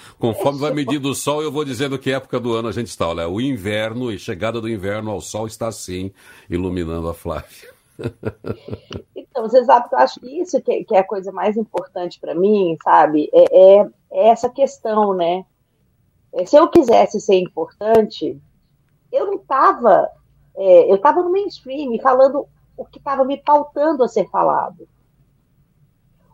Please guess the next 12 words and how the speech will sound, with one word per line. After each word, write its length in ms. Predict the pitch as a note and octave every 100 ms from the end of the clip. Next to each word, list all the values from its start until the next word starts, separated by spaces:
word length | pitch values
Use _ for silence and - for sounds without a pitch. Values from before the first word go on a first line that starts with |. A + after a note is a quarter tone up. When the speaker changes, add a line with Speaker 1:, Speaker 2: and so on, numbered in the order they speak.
| -
Speaker 2:
O 60 |
que 140 | A3+ D#4+
que 100 | -
a 60 |
gente 300 | F4+ C4+ -
fala 320 | - A#3+ G#3 F#3
aqui, 460 | - G3 D#3 D3+ E3+
eu 120 | F3
e 60 |
você? 520 | D#3+ E3 E3+ D#3+ B2 - _ _
A 60 | -
gente 240 | G#3 A#3